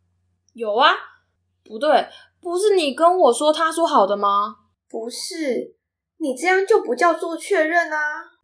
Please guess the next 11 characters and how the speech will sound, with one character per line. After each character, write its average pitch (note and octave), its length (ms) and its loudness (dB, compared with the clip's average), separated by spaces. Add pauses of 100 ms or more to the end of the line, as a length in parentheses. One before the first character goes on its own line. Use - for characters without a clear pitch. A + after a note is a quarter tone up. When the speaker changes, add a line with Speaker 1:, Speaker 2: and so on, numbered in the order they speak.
(140)
Speaker 1:
我 C4 180 -6
跟 G#4 220 4
你 C#4 120 0
确 E4 180 2
认 D#4 140 4
他 D#4 160 2
有 B3+ 200 4
没 G#3 100 -4
有 A#3 140 2
要 G#3+ 220 4
来， - 340 -4